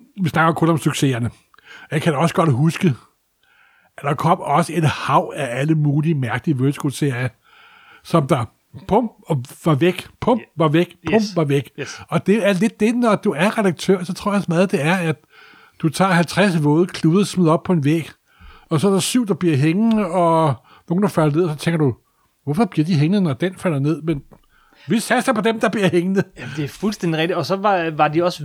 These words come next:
Speaker 2: villige til at, at gøre det der.
Speaker 1: Simpelthen.
Speaker 2: Og prøve
Speaker 1: Vi,
Speaker 2: noget, og så
Speaker 1: vi
Speaker 2: sige,
Speaker 1: prøver noget nyt, lad os prøve det, simpelthen.
Speaker 2: "See what sticks," eller, eller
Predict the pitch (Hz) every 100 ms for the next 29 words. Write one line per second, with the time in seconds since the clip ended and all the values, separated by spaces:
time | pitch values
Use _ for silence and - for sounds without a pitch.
0 | 131 170 226 262 214 - 160 175 - 165
1 | 139 139 147 - 185 254 214 135 113 117
2 | - 220 185 123 190 196 294 170 156 156
3 | 180 180 196 190 175 277 277 220 226 226
4 | 196 190 262 302 233 196 175 247 226 -
5 | - 196 - - 180 175 170 185 185